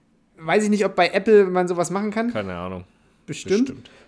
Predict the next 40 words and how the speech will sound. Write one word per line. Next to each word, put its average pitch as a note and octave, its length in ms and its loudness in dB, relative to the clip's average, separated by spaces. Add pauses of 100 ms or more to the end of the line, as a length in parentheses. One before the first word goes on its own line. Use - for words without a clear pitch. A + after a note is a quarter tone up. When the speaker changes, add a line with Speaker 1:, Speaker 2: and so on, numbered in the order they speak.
(520)
Speaker 1:
Apple F#3 180 0
Podcast. A#3 640 -2 (460)
Und C4+ 440 4
vor - 180 -8
allem G3 280 2
mal D#3+ 160 0
wieder F3 160 -2
ein E3+ 40 -6
bisschen E3+ 280 -8
mehr D#3+ 160 -2
kommentieren. C#3+ 640 -2
Speaker 2:
Ja. A#2+ 320 6
Speaker 1:
Ihr D#3+ 80 -8
könnt A3 260 0
auch G#3 160 -2
irgendwelchen A3+ 400 0
Sülz C#4+ 380 -2
reinschreiben. F3 760 -2
Äh, F3+ 260 0
bei F#3+ 160 0
Spotify A#3 600 0
kann A3+ 160 -6
man A#3 120 -4
kommentieren. G#3+ 640 -2
Man G3+ 160 -6
könnte G#3 280 -2
bei F#3+ 120 0
Spotify G3+ 500 -2
so A3 120 2
viel, A#3 420 -2
äh, F#3 240 -4
zusätzlichen G3+ 500 -4
Bullshit A#3 380 -4
machen. C#3+ 280 -4 (580)
Aber F3 140 -4
da G3 80 2
müsst A3 260 -2
ihr A#3 80 -4
euch G#3+ 160 -6
mal, A3 320 -4